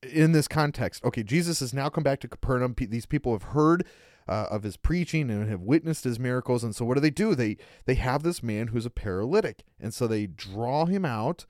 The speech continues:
and they, and they bring him in hopes that Christ will forgive them and more,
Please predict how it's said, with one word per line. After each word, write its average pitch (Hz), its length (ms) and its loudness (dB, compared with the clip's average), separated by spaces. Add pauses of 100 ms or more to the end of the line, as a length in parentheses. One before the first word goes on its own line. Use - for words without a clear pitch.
(340)
and 113 140 -2
they, 104 120 -2
and 113 140 -4
they 104 80 -2
bring 127 440 0
him 143 360 0 (100)
in 113 180 -4
hopes - 480 2
that 180 140 0
Christ 110 420 -4
will 113 80 -6
forgive 185 340 -4
them 90 320 -6 (340)
and 117 240 -4
more, 135 380 2